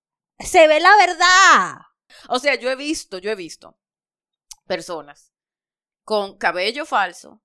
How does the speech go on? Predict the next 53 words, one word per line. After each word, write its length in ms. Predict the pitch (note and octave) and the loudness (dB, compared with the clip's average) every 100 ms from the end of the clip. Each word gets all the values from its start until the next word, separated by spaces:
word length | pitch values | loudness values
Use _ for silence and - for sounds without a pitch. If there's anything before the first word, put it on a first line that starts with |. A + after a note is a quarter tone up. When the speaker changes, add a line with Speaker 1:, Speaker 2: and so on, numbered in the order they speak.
| - | -20
Speaker 2:
pestañas 540 | E3 - D#3+ F3 F#3 | -18 -12 -12 -12 -18
falsas, 500 | F3+ F3 E3 E3+ E3+ _ _ _ | -16 -16 -18 -20 -20 _ _ _
labio 400 | - E3 E3 G3 | -10 -4 -4 -4
inyectado. 640 | A3 A3+ - F3 D3+ D#3 _ _ | -16 -20 -20 -18 -18 -20 _ _
Por 140 | - A#3 | -4 -2
lo 80 | A#3+ | -2
Speaker 1:
Mm. 40 | |
Speaker 2:
menos 120 | D4+ | -2
el 60 | F#4 | -4
labio 180 | D#4+ E4 | -6 -6
se 160 | C4 | -12
queda. 340 | - B3 A3+ D#3 | -8 -8 -6 -6
O 40 | |
sea, 160 | A#3 G#3+ | -6 -8
eventualmente 500 | G3+ G3 A#3 D4+ C#4+ | -10 -12 -12 -14 -16
se 120 | C4 | -14
desinfla 380 | G#3+ B3 B3 B3+ | -14 -16 -16 -16
y 40 | |
tienen 220 | G3 G3+ G#3 | -16 -20 -20
que 80 | |
volver 320 | G#3 F#3+ F3 F#3 | -16 -16 -12 -14
a 20 | |
llenarlo, 420 | F3+ G#3 C4 E3+ | -12 -10 -10 -10
pero, 280 | D#3+ D#3 D3+ _ _ _ | -14 -14 -16 _ _ _
bueno, 340 | - E3+ - | -18 -16 -18
desinfla 420 | D#3 D3+ E3 F3+ F#3 | -20 -20 -18 -14 -14
no 120 | F#3+ | -14
es 80 | - | -18
el 180 | F3+ | -18
término 360 | E3+ D#3+ F3 E3+ | -16 -16 -12 -8
técnico, 420 | - E3+ - - E3 | -6 -8 -10 -10 -8
pero 200 | G3+ A3 | -8 -6
tú, 180 | D4+ | -6
tú 140 | D4+ F4 | -2 0
entendiste. 600 | A5+ D4+ A3 G3+ G#3 A#3+ | 2 2 -2 -2 -4 0
Speaker 1:
<laughs> 0 | |
Yo 60 | G4+ | 2
te 60 | F#4+ | 2
entendí, 460 | C5+ A#4 G#4+ G4 | 2 2 2 2
yo 60 | F4+ G#4+ | 2 2
te 80 | |
entendí. 460 | G4+ E4+ C4 C4+ A#3+ | 2 2 4 2 2
Speaker 2:
<laughs> 20 | |
La 100 | B3+ | 2
vaina 260 | D4 F#4 F4+ | 2 2 0
se 100 | E4+ | 0
baja 200 | D#4+ F#4 | 2 2
y 60 | D#4+ | 0
hay 100 | D#4+ | -2
que 80 | D4+ | -4
volver 220 | C#4+ C#4 | -4 -6
a 20 | |
llenarla. 360 | A3+ D#3+ C3+ | -8 -12 -16